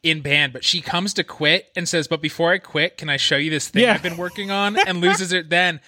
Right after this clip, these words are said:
Speaker 1: And then Dez, who pulls him into the Dorothea Williams band, he's like, "You were my teacher fifteen years ago,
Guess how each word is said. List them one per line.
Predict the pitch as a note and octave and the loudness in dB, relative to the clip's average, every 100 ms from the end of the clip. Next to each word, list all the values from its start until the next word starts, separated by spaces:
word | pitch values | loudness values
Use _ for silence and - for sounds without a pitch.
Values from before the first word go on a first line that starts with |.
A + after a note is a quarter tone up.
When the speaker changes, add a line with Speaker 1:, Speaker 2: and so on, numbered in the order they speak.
| - - | -18 -10
Speaker 1:
And | F3+ | -4
then | E3+ D3+ C3 | -4 -4 -2
Dez, | F#3 A#3 G3 D3 - | 0 2 0 -2 -4
who | F#3 | -4
pulls | - F#3 E3 | -2 -2 0
him | D#3 | -2
into | F#3+ | -4
the | G#3 D3+ | -4 -2
Dorothea | C#3+ C3 C3+ C3 | -2 -2 -4 -4
Williams | B2+ B2+ B2 | -6 -8 -2
band, | C3+ B2+ B2 - - | 0 0 -2 -12 -8
he's | - E3 | 0 4
like, | D3 B2+ - | 4 2 0
"You | C#3+ | 0
were | D#3+ | 2
my | E3 D#3+ | 4 2
teacher | - E3+ - C3 | 0 0 0 -2
fifteen | - D#3 - D3 | -2 -4 -4 -8
years | C#3+ E3+ D3 | -4 -2 0
ago, | B2+ B2+ A#2 | 0 0 -2